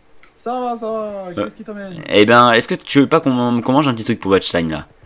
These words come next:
Speaker 2: T'as pas un petit truc à
Speaker 1: Ah,
Speaker 2: manger ?
Speaker 1: qu'on mange un truc ? Ouais,
Speaker 2: Ouais.
Speaker 1: ouais, y a pas de soucis, attends, reste dehors.
Speaker 2: Ok, ah, ok. Bon, bah, les gars, Souka m'a laissé dehors. Je ne sais pas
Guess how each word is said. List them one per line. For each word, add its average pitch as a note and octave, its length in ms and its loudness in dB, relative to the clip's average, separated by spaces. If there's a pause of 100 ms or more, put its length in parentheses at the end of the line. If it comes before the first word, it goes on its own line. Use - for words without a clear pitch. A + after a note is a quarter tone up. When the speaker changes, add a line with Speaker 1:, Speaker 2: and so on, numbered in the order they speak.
(220)
Speaker 2:
T'as F#2+ 100 -6
pas - 80 2
un A#2+ 40 0
petit A#2 100 -8
truc A#2+ 160 -2
à A#2+ 60 2
Speaker 1:
Ah, A#2+ 40 0
Speaker 2:
manger ? B2 220 -6
Speaker 1:
qu'on G3 100 -18
mange G#3 160 -14
un A3+ 60 -14
truc ? C#4 240 -18 (200)
Ouais, G3+ 120 -6
Speaker 2:
Ouais. D4 60 0 (100)
Speaker 1:
ouais, C4+ 100 -10
y G#3+ 40 -8
a F#3 40 -12
pas F#3+ 100 -16
de E3 80 -20
soucis, B3 240 -16
attends, G#3+ 200 -10
reste G3+ 160 -14
dehors. G3+ 240 -12 (180)
Speaker 2:
Ok, A2 200 0
ah, B2+ 220 4
ok. C3 180 0 (180)
Bon, D#2+ 80 -8
bah, E2 60 -2
les F2 100 -4
gars, A2+ 140 -4
Souka A2 300 -4
m'a G#2 120 2
laissé G2+ 240 -2
dehors. G#2 300 0 (320)
Je F#2 120 -4
ne G2+ 60 0
sais A#2+ 160 -2
pas D3+ 220 4